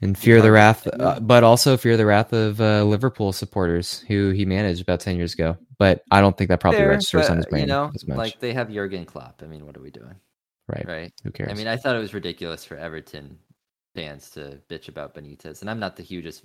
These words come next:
Speaker 2: the
Speaker 1: Likewise.
Speaker 2: biggest Benitez fan, but, like, why are you, you know, stupid? Uh, other names thrown out there, uh, Luis Enrique, who's the current Spain national team manager, he's already come out and said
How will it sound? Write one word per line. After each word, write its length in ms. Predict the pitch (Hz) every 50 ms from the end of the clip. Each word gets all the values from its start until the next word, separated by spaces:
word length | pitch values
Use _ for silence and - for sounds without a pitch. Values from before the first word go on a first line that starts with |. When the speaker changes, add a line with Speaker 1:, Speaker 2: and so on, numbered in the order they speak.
| _ _ -
Speaker 2:
the 80 | -
Speaker 1:
Likewise. 400 | - - 90 - 90 92 - - -
Speaker 2:
biggest 40 |
Benitez 440 | 92 82 85 87 87 - 110 104 -
fan, 320 | - 120 117 117 123 127 117
but, 180 | 110 80 -
like, 200 | 73 78 78 76 -
why 180 | 87 87 85
are 40 | 85
you, 440 | 80 76 76 76 73 67 67 71 _ _ _ _
you 160 | - 85 87
know, 140 | 69 - 92 _
stupid? 380 | _ - - 85 - - - _ _ _ _ _ _ _ _ _ _ _ - - - - -
Uh, 640 | - - 117 113 113 110 107 104 104 101 98 95 - - -
other 200 | - 127 135 135
names 340 | 127 131 127 123 123 123 120
thrown 240 | 123 - 127 117 110
out 240 | 107 107 104 - -
there, 560 | 110 104 104 101 98 98 98 101 107 110 - _
uh, 260 | - 92 90 85 85 85
Luis 320 | 87 98 104 104 95 - 95
Enrique, 580 | 87 82 98 113 117 107 - 113 104 101 98
who's 200 | 95 95 90 78
the 100 | - 90
current 260 | - - 87 82 - -
Spain 460 | - - - 95 92 92 92 92 90
national 400 | 90 87 87 87 - - 92 87
team 240 | - - 90 85 85
manager, 440 | 82 82 82 82 78 - 87 82
he's 240 | 78 80 95 92 82
already 200 | 90 85 85 80
come 200 | - - 90 85
out 220 | 80 80 78 - -
and 100 | 78 78
said 460 | - - 82 78 76 76 73 76